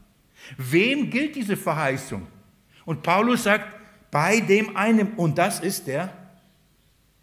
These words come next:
Christus. Das heißt, den Segen, den Gott Abraham versprochen hat, ein Bund, den mit dem Abraham geschlossen hat, ein Versprechen, das gegeben hat,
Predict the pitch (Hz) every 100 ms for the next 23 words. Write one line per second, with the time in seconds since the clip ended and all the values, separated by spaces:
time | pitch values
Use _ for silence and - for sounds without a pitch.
0 | _ - 143 - 104 - - _ _ _
1 | - - 185 185 208 185 - - - -
2 | _ _ _ _ - 143 139 190 269 277
3 | 196 165 - 208 202 - 208 214 208 202
4 | 196 - - 156 135 117 - 143 143 208
5 | 233 220 220 214 202 185 156 170 165 160
6 | 156 147 123 110 - 151 151 160 - 190
7 | 208 220 202 196 156 175 135